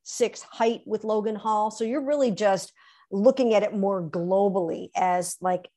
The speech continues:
an amazing defensive lineman who could be the highest rated D L at that spot when your number gets picked. So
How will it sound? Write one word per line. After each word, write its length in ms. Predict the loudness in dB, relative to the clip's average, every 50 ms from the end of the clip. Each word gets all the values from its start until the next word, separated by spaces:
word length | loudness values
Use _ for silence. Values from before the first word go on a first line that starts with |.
| _ _ -2
an 100 | 0 0
amazing 720 | 2 2 2 4 4 2 2 2 0 -2 -2 -2 -2 -4
defensive 600 | -4 -4 -4 -4 -2 -2 -4 -4 -2 -6 -6 -4
lineman 460 | -2 -2 0 0 0 -2 -4 -8 -10
who 160 | -8 -6 -6 -6
could 220 | -4 -6 -6 -4
be 140 | -4 -4 -2
the 100 | -2 -4
highest 640 | -4 -4 -4 0 2 4 4 4 2 0 -2 -6
rated 300 | -6 -6 -4 -4 -6 -6
D 220 | -4 -4 -4 -2 0
L 340 | 0 0 0 -2 -4 -8 _ _ _ _ _ _ _ _ 0 2
at 220 | 2 2 2 0
that 220 | -2 -2 -2 -4
spot 380 | -6 -8 -4 -2 -2 -2 -2 -6
when 180 | -8 -8 -6 -6
your 100 | -6 -6
number 320 | -6 -8 -8 -8 -10 -10
gets 320 | -8 -10 -10 -10 -10 -14
picked. 260 | -16 -14 -14 -14 -12 -8
So 260 | -4 -2 -2 -4